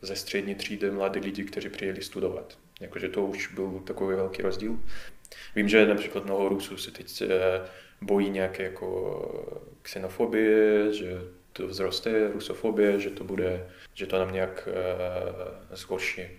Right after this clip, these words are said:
život. Eh, moje osobní vnímání té situace, že jako to není to, ten nejhlavnější problém, o kterém musíme přemýšlet teď.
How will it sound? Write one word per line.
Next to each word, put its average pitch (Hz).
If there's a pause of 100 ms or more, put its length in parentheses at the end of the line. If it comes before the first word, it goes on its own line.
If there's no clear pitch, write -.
(300)
život. 101 (600)
Eh, 101
moje 107
osobní 104 (180)
vnímání 98
té 104
situace, 98
že 98
jako 95 (240)
to 98
není 98
to, 98
ten 95 (160)
nejhlavnější 95
problém, 95
o 95
kterém 92
musíme 92
přemýšlet 107
teď. -